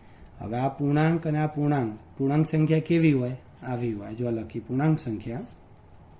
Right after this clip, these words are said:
માઇનસ ઇન્ફિનિટીથી આવી રીતના ઝીરો સુધી આવે, પછી ઝીરોથી ક્યાં જાય? પ્લસ ઇન્ફિનિટી સુધી.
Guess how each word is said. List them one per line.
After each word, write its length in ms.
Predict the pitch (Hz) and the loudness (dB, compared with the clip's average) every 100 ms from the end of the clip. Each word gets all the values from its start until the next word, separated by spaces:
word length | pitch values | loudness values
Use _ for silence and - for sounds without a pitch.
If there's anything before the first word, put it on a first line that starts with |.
| - - - - 139 | -20 -20 -20 -6 -2
માઇનસ 460 | 143 151 175 160 | 2 4 2 4
ઇન્ફિનિટીથી 880 | 160 156 165 156 147 156 151 151 151 | 4 6 6 6 6 4 4 2 2
આવી 120 | 143 | 2
રીતના 220 | 139 143 135 | 2 2 0
ઝીરો 300 | 131 131 143 | 0 0 -2
સુધી 320 | - 139 143 | -2 -2 0
આવે, 380 | 143 143 147 147 | 0 0 -2 -2
પછી 160 | 135 | -4
ઝીરોથી 480 | 120 127 131 131 135 | -4 -2 0 0 -2
ક્યાં 260 | 131 143 120 | -2 -2 0
જાય? 220 | 123 143 - | -2 -4 -4
પ્લસ 280 | 139 135 123 | -2 -2 -4
ઇન્ફિનિટી 480 | 113 117 110 113 | -4 -4 -6 -8
સુધી. 360 | 104 - - | -12 -14 -14